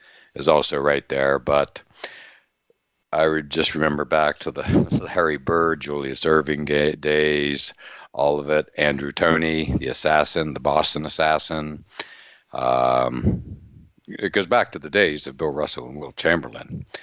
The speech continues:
Uh, we're in the Wayback Machine here, for sure. Um, th-, th-, this is a blood feud.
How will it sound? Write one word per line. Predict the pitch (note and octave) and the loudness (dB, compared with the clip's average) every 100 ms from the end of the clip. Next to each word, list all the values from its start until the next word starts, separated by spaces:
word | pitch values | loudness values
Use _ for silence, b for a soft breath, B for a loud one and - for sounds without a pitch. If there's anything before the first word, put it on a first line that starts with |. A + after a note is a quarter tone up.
| B B B - | B B B -18
Uh, | A1+ A1+ A#1+ A#1+ | -12 -8 -6 -4
we're | C2 D2+ | 2 4
in | C2 | 4
the | |
Wayback | C2+ F#2+ D#2+ C#2 - | 2 2 2 0 -2
Machine | - - C2+ B1+ | -6 -4 -4 -2
here, | C#2 C2 | 0 0
for | - E2+ F#2 F2+ | 0 2 2 2
sure. | G2 D2+ C2+ C2+ _ B B B B _ - | 0 2 0 -4 _ B B B B _ -2
Um, | C2 C2 C2 C2 C2 A#1+ - - - - | 2 4 2 0 0 4 2 2 -8 -12
th-, | - - | -10 -4
th-, | E2 - | -2 2
this | E2 - | 2 2
is | F2+ | 0
a | G2 | -2
blood | E2+ G2 F#2+ | 2 2 0
feud. | - F#2+ E2+ C#2 - | -2 0 0 0 -6